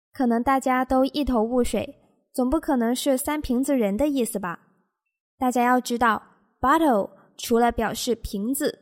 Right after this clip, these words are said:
还有酒的意思。Three bottle man，我们可以理解为能喝完三瓶酒的人，说明这个人酒量不小。所以外国人经常用three bottle man来评价别人是个酒鬼。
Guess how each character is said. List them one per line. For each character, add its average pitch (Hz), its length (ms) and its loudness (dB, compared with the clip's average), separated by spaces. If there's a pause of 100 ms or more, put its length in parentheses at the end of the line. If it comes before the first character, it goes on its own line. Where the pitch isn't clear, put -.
(240)
还 - 180 -8
有 285 140 2
酒 226 320 -2
的 165 160 -4
意 269 160 -2
思。 190 300 -6 (840)
Three 285 280 2
bottle 294 340 2
man， 269 480 -2 (260)
我 247 120 -2
们 262 160 0
可 254 160 0
以 254 160 2
理 226 180 0
解 233 180 0
为 214 320 -2 (180)
能 240 200 -2
喝 311 240 0
完 254 240 0
三 320 300 -4
瓶 285 200 -6
酒 285 200 0
的 226 120 -6
人， 196 280 -4 (580)
说 - 180 0
明 233 220 0
这 247 100 0
个 226 140 -2
人 196 220 -2
酒 170 200 -2
量 220 240 -2
不 294 220 0
小。 - 260 -8 (520)
所 240 220 2
以 226 500 -2
外 294 200 2
国 240 140 2
人 240 180 0
经 285 200 -4
常 254 200 -4
用 240 360 -2
three 262 280 0
bottle 277 300 0
man 269 460 -2
来 208 120 -4
评 208 240 -2
价 214 200 -2
别 208 160 0
人 226 180 0
是 254 160 -4
个 220 120 0
酒 208 260 0
鬼。 220 260 0